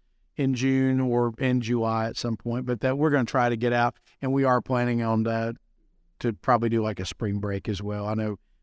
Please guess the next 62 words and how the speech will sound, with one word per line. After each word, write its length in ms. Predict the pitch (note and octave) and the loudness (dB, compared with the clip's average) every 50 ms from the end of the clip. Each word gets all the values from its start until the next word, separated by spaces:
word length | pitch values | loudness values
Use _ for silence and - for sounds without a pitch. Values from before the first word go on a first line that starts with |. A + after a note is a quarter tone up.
| _ - | _ -2
I 80 | C3+ | 0
know 120 | C#3 C#3 C#3+ | 2 2 2
you 160 | C#3+ C3+ C3+ | 2 2 2
guys 320 | B2+ C3+ C3 B2+ B2 A2+ | 4 4 4 4 2 2
wanna 180 | A#2+ A#2+ A#2+ A#2 | 0 -2 0 0
be 100 | A#2 B2 | 0 0
able 100 | A#2 A#2 | 0 0
to 60 | A#2 | 0
make 180 | A2+ A#2 A2 - | 0 -2 -4 -4
travel 360 | - B2+ A2+ A2+ A#2 A#2 - | -4 -4 -4 -4 -4 -6 -10
<laughs> 40 | - | -6
plans 440 | - - F3 D3 C#3 C3 B2 A2+ | -2 0 0 2 2 2 0 -2
and 140 | G#2+ A2 G#2+ | -2 -6 -6
so 220 | - - A2+ A2+ A2 | -4 -2 0 0 -2
forth. 360 | - A2 G#2+ G#2 G#2+ G#2+ - | -2 -4 -4 -4 -4 -6 -6
So, 360 | - - A#2 G#2+ G#2+ G#2+ G#2 | -4 -4 -2 -2 -2 -2 -4
uh, 160 | G#2 G#2 G2+ G2 _ _ _ _ _ _ _ - - | -6 -10 -12 -14 _ _ _ _ _ _ _ -10 -6
uh, 80 | A2 | -2
we're 140 | C3 C#3+ D3+ | 0 2 2
gonna 140 | C#3+ D3+ C#3 | 2 2 0
try 200 | B2 - C#3 C3 | 0 0 0 2
to 80 | B2+ B2 | 2 2
make 220 | B2+ B2+ A#2+ - | 0 0 0 0
it 100 | B2+ A#2 | 0 0
an 140 | A#2 A#2 A#2+ | 0 0 0
easy 280 | C#3 C3 B2+ A#2 B2+ | 0 -2 0 0 -2
deal. 200 | A#2+ A#2 A#2+ A#2+ | 0 0 0 0
One 160 | C3+ F#3 C#4 - | 0 -2 -2 -2
thing 180 | - C#3+ C3 | 0 0 2
we've 180 | C3 C#3+ C#3+ B2 | 2 0 0 2
done 200 | B2+ B2+ B2+ A#2+ | 0 0 0 0
on 140 | A2 A2 G#2+ | 0 -2 -2
our 160 | A2 A#2 A2 | -2 -2 -2
side, 340 | - - A#2 G2+ G#2 G2+ - | -2 -2 -2 -2 -2 -4 -6
schedule-wise, 840 | - - A#2 A#2+ A#2 B2 A#2+ A#2+ A#2+ B2 B2 B2 A#2+ A#2 A2 - - _ _ _ _ _ _ _ _ - | -4 -4 -2 -2 0 0 0 2 2 2 2 2 0 -2 -4 -8 -12 _ _ _ _ _ _ _ _ -4
is 280 | C3+ B2+ B2 A#2 A2+ | -2 0 0 0 0
we're 120 | C3+ C#3+ D#3 | 0 0 0
not 140 | D3+ C3+ | 2 2
gonna, 160 | B2 C3 C3 - | 0 0 -2 -2
and 160 | - C3 C3 | -2 -2 -2
I 180 | C3 - C3+ | -2 -2 -2
announced 320 | C3+ C3+ C3 C3 B2 - - | 0 0 0 -2 -2 -4 -4
this 140 | C3 A#2+ - | -6 -6 -6
today, 380 | C3 A#2 B2+ B2 A#2+ A#2+ A#2+ C#3+ | -4 -2 -2 0 0 -2 -2 -4
we're 160 | - D3 D#3+ | -2 -2 0
not 160 | D3+ D3+ D3 | 0 2 0
gonna 140 | C3 C3 B2+ | 0 0 0
be 120 | B2 B2+ A#2+ | 2 2 2
having 280 | C3 C3 A#2+ B2 A#2 | 2 2 0 0 -2
votes 320 | A2 B2 B2 B2+ A#2 - - | -2 0 0 -2 -2 -4 -4
on 140 | A#2 A2+ | -4 -2
Mondays. 680 | A2 G#2+ A2+ A2+ A#2 A#2 B2 B2 B2 B2 A#2+ A2+ - - _ _ _ _ _ _ _ _ | -2 0 0 0 0 0 0 0 0 0 -2 -4 -8 -12 _ _ _ _ _ _ _ _
So 320 | - - C3 B2 B2 B2 | -6 -4 -2 0 2 4
our 140 | B2+ C3+ C3+ | 4 4 6
members 500 | C3+ C3+ C3+ B2+ B2 B2 A#2 A2+ - - | 6 4 4 4 2 2 0 -2 -2 -4
would 160 | B2+ B2 A2 | -4 -2 0
be 160 | B2 B2+ B2 | 0 0 0
here 240 | A#2 B2+ B2 B2 A#2+ | 2 2 0 0 0
Tuesdays, 560 | A2+ - - C3+ C3 C3 A#2+ G#2+ B2 A#2+ G#2 | -2 -2 0 0 2 2 2 0 0 0 0
Wednesdays, 540 | A2+ A#2+ B2 B2 B2 A#2 G#2+ A2+ A#2 A2 G#2 | 0 2 2 2 2 0 -2 -2 -4 -2 -2
and 160 | A2 G#2 G2 | -4 -4 -2
Thursdays, 600 | - B2 A#2 A#2 A#2 G#2+ - - A#2 A2+ - - | 0 0 0 0 -2 -4 -6 -8 -10 -10 -10 -12